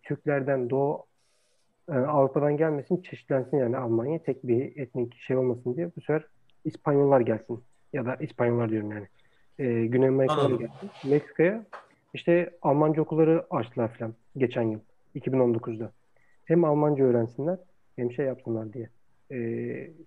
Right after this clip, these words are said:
Speaker 1: sağlık çalışanları Almanca öğrenip buraya getirmek istiyorlar. İki yüz bine yakın. Hatta Türkiye'deki bazı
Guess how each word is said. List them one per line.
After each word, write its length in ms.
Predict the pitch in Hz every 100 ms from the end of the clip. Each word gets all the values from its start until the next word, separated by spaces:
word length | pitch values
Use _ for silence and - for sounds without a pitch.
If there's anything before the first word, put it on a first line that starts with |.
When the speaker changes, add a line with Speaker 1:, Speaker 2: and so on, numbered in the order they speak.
| -
Speaker 1:
sağlık 580 | 123 117 120 147 139
çalışanları 400 | - 120 120 127
Almanca 380 | 139 135 143 135
öğrenip 200 | 127 180 185 - - - - _ - _ - _ -
buraya 220 | 170 151
getirmek 500 | 151 139 147 135 -
istiyorlar. 400 | 143 - 110 120
İki 200 | 151 -
yüz 120 | 139
bine 160 | 127 143
yakın. 260 | 120 113 113 _ _ _
Hatta 460 | - 123 123 185 196 - _ _
Türkiye'deki 540 | - 131 160 165 175
bazı 420 | 135 139 147 165